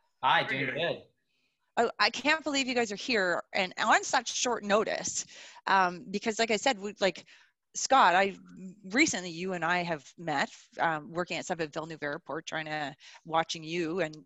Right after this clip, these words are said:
Speaker 3: and the crew get the air tour together, and then I
Speaker 2: Yeah, a couple
Speaker 3: wrestled
Speaker 2: weeks
Speaker 3: so
Speaker 2: ago.
Speaker 3: Yeah, that was fun. And then I get this text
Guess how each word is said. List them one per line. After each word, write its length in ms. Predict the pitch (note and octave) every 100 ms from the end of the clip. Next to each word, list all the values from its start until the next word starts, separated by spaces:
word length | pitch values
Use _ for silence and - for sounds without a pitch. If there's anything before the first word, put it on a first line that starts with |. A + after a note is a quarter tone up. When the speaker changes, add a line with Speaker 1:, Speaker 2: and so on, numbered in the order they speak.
| -
Speaker 3:
and 200 | D3+ D3+
the 120 | D#3 _ _
crew 180 | - E3+
get 220 | D#3 D#3+ _
the 120 | - - -
air 160 | D#3+
tour 400 | D#3+ E3+ D3 C#3+ _ _ _ -
together, 540 | E3+ D#3 D3+ D3 A#3
and 120 | E3 E3
then 80 |
I 60 | D#3 D3+ E3+
Speaker 2:
Yeah, 100 | G3+
a 40 |
couple 260 | - F3+ F#3
Speaker 3:
wrestled 0 |
Speaker 2:
weeks 200 | G3 G3
Speaker 3:
so 80 | D3
Speaker 2:
ago. 220 | C3+ A#2+ - _ _ _ _ _ _
Speaker 3:
Yeah, 380 | F#3 B3 C4+ - -
that 160 | - A#3+
was 180 | E4+ -
fun. 480 | - D3 F#3 B3 C#4 _ _ _ _ _ _ _ -
And 180 | A#3+ B3
then 160 | C4
I 120 | B3+ A#3+
get 200 | B3+ B3
this 240 | G#3+ -
text 720 | - - B3 D#3 - - -